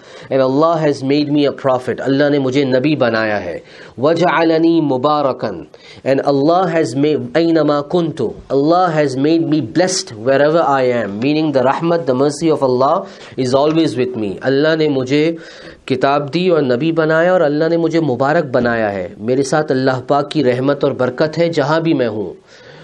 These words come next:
وَأَوْصَانِي بِالصَّلَاةِ وَالزَّكَاةِ مَا دُمْتُ حَيًّا۔ He is still talking. And Allah has commanded me, has advised me to establish salah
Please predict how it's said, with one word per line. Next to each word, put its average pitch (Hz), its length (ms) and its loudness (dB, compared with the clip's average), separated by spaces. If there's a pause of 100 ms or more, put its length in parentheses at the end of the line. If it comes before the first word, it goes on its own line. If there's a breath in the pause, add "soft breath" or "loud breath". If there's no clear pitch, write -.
(180 loud breath)
وَأَوْصَانِي 175 840 2
بِالصَّلَاةِ 170 880 0
وَالزَّكَاةِ 156 960 0
مَا 151 300 2
دُمْتُ 135 280 -2 (100)
حَيًّا۔ 120 380 0 (340)
He 131 60 -2
is - 20 -2
still 175 320 0 (120)
talking. 147 340 -2 (460 loud breath)
And 139 240 2
Allah 156 260 2
has 160 420 -6
commanded 156 540 -2
me, 175 300 0
has 147 180 -2
advised 135 640 0
me 165 140 2
to 160 180 -4
establish 135 840 -2
salah 143 300 2